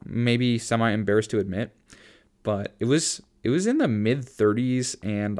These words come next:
I had to run a couple errands. Like I said, I went and got my hair cut during lunch. By the way, I'm looking pretty fly right now. Wish you could see. I did decide to make this an audio-only podcast, so unfortunately you can't. But I do look pretty fly. Anyways, I went on in shorts.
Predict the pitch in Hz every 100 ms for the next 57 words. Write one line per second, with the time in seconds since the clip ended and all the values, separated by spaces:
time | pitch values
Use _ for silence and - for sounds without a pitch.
0 | - 110 156 151 120 113 - 107 92 85
1 | 107 110 113 - - 110 117 117 110 101
2 | 107 113 101 107 - - - 104 92 107
3 | 143 - _ - - - - 113 117 113
4 | 113 117 131 135 117 104 110 107 107 104
5 | 107 104 113 123 117 107 - 147 170 -
6 | - - _ - - 117 117 110 117 113
7 | 120 107 101 101 101 107 101 87 107 101
8 | 101 101 101 - 98 - 113 110 107 80
9 | 95 - - 82 - _ _ - - -
10 | - - - 110 110 123 131 127 117 -
11 | 104 73 - - 127 113 92 - _ _
12 | - - _ - 117 139 151 120 - 113
13 | 98 -